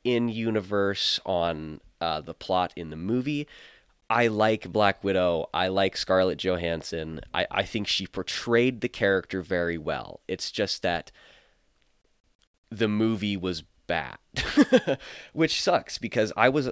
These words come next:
like I said, I was all in on a good spy thriller. And it just dropped the ball. The next film we have, Shang-Chi. Obviously, we love that. We've talked about that a lot as well.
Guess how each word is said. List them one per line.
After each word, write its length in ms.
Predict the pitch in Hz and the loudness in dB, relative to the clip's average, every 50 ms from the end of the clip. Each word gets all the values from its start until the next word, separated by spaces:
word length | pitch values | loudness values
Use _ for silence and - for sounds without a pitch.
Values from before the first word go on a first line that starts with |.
| - | -4
like 180 | - - 120 120 | 0 2 4 4
I 60 | 123 | 4
said, 200 | 117 - 156 151 | 4 2 0 2
I 120 | 92 101 101 | 2 2 2
was 160 | 101 95 87 - _ - _ - - | 2 -2 -6 -8 _ -20 _ -2 2
all 380 | 101 101 113 117 120 113 104 - | 4 6 8 8 8 6 4 2
in 360 | - 113 110 95 87 87 82 | 0 0 0 0 0 -2 -4
on 140 | - 90 92 | -6 -4 -6
a 60 | 90 | -6
good 540 | 85 80 - - - 101 95 90 85 80 76 - | -6 -8 -12 -8 -4 0 0 0 0 -4 -8 -8
spy 680 | - - - - - - - 85 80 78 80 71 71 - - - | -6 -4 -4 -6 -6 -6 -6 -6 -2 -2 -4 -4 -6 -10 -18 -20
thriller. 640 | - - - - 76 78 80 71 57 50 50 - - _ _ _ _ _ _ _ - - - - - - | -20 -20 -18 -14 -8 -8 -6 -6 -6 -8 -12 -14 -18 _ _ _ _ _ _ _ -14 -10 -10 -8 -4 -2
And 140 | 101 95 | -2 0
it 160 | 87 - - - | -2 -2 -4 -6
just 480 | - 104 101 95 90 - - - - _ - - - - - - - _ _ - | 0 2 2 2 0 -4 -10 -12 -14 _ -20 -20 -20 -20 -20 -20 -20 _ _ -16
dropped 560 | - - 92 90 85 85 82 - - - - 90 | -8 -2 0 2 2 2 0 -2 -6 -18 -16 -16
the 60 | 80 | -10
ball. 560 | 76 - 95 95 90 71 - - - - _ _ _ _ _ _ - - - - - _ _ _ _ _ _ _ - - - - | -2 2 2 4 4 2 0 -4 -14 -20 _ _ _ _ _ _ -20 -20 -20 -20 -20 _ _ _ _ _ _ _ -20 -20 -14 -10
The 160 | 104 107 104 | -4 -2 2
next 320 | 110 117 131 135 - - | 4 4 4 4 2 -6
film 440 | - - 135 135 135 139 151 165 185 _ _ _ _ _ - - | -2 2 4 4 4 4 2 -2 -10 _ _ _ _ _ -10 -6
we 120 | 120 113 | -4 0
have, 340 | 117 107 104 107 120 - - - - _ _ _ | 2 2 2 2 0 -2 -6 -20 -20 _ _ _
Shang-Chi. 680 | - - - 110 101 95 90 - - 87 82 90 104 - _ _ _ - - | -4 2 4 4 4 4 2 -2 -2 -2 -2 -2 -4 -6 _ _ _ -2 2
Obviously, 640 | 101 107 107 120 120 - - 101 82 80 82 92 113 _ _ _ _ _ _ _ - | 2 2 2 2 -2 -2 -2 -4 -4 -4 -6 -8 -10 _ _ _ _ _ _ _ -8
we 160 | 95 98 98 | -4 -4 -2
love 240 | 92 85 80 78 73 | 0 -2 -2 -4 -6
that. 380 | - 57 - 113 - - - _ | -10 -10 -10 -10 -10 -12 -14 _
We've 220 | - 95 95 90 | -10 -8 -8 -8
talked 240 | - 95 92 90 - | -4 -4 -4 -4 -2
about 200 | 92 95 92 - | -4 -4 -4 0
that 200 | - 95 104 - | 2 2 2 2
a 60 | - | 0
lot 240 | 87 82 82 82 - | -2 -2 -2 -2 -4
as 160 | - 90 82 | -6 -8 -8
well. 420 | 82 69 69 64 60 67 87 95 | -8 -10 -10 -8 -6 -6 -8 -8